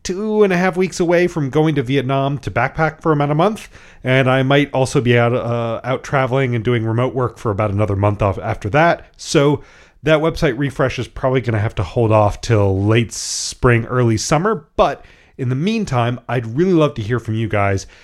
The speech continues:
Uh, what kind of features do you want for the website? Um, I'm updating it much more regularly now. You can see there's a lot of, uh, maps and things for the last couple episodes, but what new, what, what do you want from it? You know, what, what, what sounds cool?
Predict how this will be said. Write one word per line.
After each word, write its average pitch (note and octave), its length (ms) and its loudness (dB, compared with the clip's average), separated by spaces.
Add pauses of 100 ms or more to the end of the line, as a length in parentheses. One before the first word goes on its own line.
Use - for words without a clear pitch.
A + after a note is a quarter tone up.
(180)
Uh, G2 160 -8
what D#3+ 220 -2
kind F#3 120 -2
of D#3+ 60 -4
features D3 380 -4
do G#2+ 100 -6
you G2 80 -2
want C3+ 240 -2
for E3+ 80 -6
the D#3 80 0
website? C#3+ 560 0 (260)
Um, G2 220 -2
I'm G#2+ 260 0
updating C3+ 500 2
it A#2+ 100 2
much A2 240 -2
more F2+ 160 -2
regularly C#3 520 4
now. B2+ 260 2
You A2 160 0
can G2+ 120 -4
see A2 140 -2
there's F#2+ 180 0
a F#2+ 60 -4
lot F#2 200 -2
of, E2 160 -4
uh, E2+ 200 -6
maps B2+ 340 -2
and B2 80 -2
things B2 240 -4
for - 60 -10
the F#2 100 -6
last G2 240 -4
couple - 300 -12
episodes, D3 480 -2 (360)
but - 300 0 (200)
what D#3+ 360 2
new, E3 360 4 (440)
what, F#3 220 0
what F#3 120 4
do F3+ 60 0
you D#3+ 100 0
want A2+ 240 -2
from E2+ 180 -14
it? E2 120 -16
You G#2+ 80 -8
know, G#2 160 -4
what, A#2+ 160 -2
what, C#3 240 -2
what D3+ 160 0
sounds A#2 240 0
cool? - 300 -12